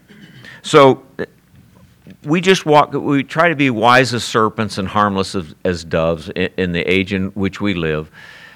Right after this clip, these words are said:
Uh, the end times are coming. Things aren't gonna get better. They're gonna get worse, and we're gonna have to be wiser than we were yesterday, and just the way it, the way it is. But, uh, the gates of hell cannot prevail, uh,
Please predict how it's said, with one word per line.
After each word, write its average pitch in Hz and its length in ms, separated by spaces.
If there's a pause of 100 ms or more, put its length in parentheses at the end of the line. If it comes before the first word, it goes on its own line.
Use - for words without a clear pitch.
Uh, 80 400 (280)
the 98 220
end 147 260
times 131 320
are 147 80
coming. 95 500
Things 113 360
aren't 113 180
gonna 110 160
get 95 240
better. 90 240
They're 110 120
gonna 104 160
get 113 180
worse, 90 280
and 117 80
we're 104 80
gonna 98 140
have 98 200
to 101 60
be 107 140
wiser 95 500
than 98 200
we 98 100
were 98 220
yesterday, 95 520
and 104 140 (220)
just - 220
the 107 60
way 104 280
it, 98 160
the 95 100
way 104 180
it 92 100
is. 123 420 (480)
But, 95 420
uh, 90 340 (600)
the 101 100
gates 147 280
of 107 100
hell 117 240
cannot 98 340
prevail, 76 480 (500)
uh, 87 180